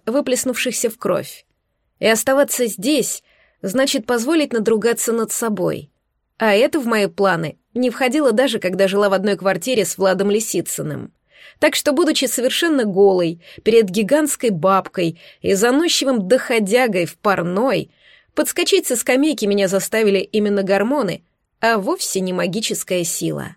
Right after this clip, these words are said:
Со всей силы я тараном налетела на желеподобное тело бабки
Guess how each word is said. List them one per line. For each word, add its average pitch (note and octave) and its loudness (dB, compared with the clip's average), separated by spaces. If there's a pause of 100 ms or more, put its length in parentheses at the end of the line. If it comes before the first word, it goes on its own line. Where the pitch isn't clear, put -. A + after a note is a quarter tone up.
(480)
Со B3 2
всей D4 0
силы C#4+ 2
я A#3 2
тараном B3 0
налетела A3+ 2
на G3+ 2
желеподобное G3+ 2
тело E3+ 0
бабки F3 -4